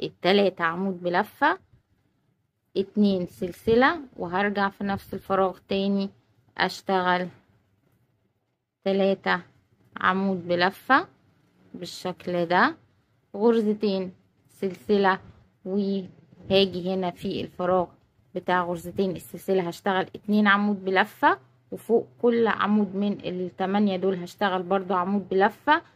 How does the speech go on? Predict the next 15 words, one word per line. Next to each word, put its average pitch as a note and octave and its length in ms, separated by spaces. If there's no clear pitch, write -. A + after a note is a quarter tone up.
والفراغ G3 840
ده F3+ 180
هشتغل F#3+ 480
فيه G3 200
اتنين G#3+ 240
عمود G3+ 320
بلفة، G3+ 400
هيبقى F#3 380
التوتال G3+ 580
اتناشر G#3 460
عمود F3+ 420
بلفة F3+ 340
زي F#3+ 260
ده F#3 140
كده. G#3 320